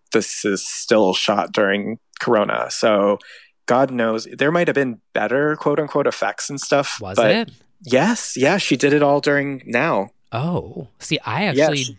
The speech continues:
Speaker 2: didn't even notice. Like, I thought this was, like, packaged and, like, ready to go. Oh, wow.
Speaker 1: No, she said the crew made this safely during the pandemic without anyone getting sick. And they
Speaker 2: Huh.
Speaker 1: did it. Yeah.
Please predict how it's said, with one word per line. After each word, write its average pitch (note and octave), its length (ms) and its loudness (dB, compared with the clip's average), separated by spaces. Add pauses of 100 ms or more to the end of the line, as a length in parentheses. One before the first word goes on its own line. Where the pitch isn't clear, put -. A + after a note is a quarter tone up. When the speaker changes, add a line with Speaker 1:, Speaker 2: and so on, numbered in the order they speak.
(100)
Speaker 2:
didn't C3+ 220 -6
even A#2+ 480 -10 (100)
notice. A#2 580 -2
Like, C3+ 220 -6
I B2+ 280 -4
thought C3 340 -2
this B2+ 180 -6
was, A#2 160 -6
like, E3 260 -8 (140)
packaged A#2 840 -6 (180)
and, A#2 160 -8
like, E3+ 220 -8
ready A2 260 -4
to A2+ 80 -4
go. G#2 540 -4 (180)
Oh, B2+ 140 -6
wow. G#2+ 240 -4
Speaker 1:
No, B2+ 320 2 (240)
she - 180 -2
said D3 200 0
the D#3+ 60 -2
crew C#3+ 300 0
made C3 240 2
this B2 180 2
safely B2 400 0
during A#2+ 200 2
the A#2 80 -2
pandemic A2+ 560 0
without G#2+ 260 0
anyone A2+ 260 0
getting A#2+ 220 0
sick. - 640 -2
And B2 100 -6
they A2 100 -2
Speaker 2:
Huh. - 40 -6
Speaker 1:
did G#2+ 140 2
it. G#2+ 200 2 (140)
Yeah. A#2+ 280 2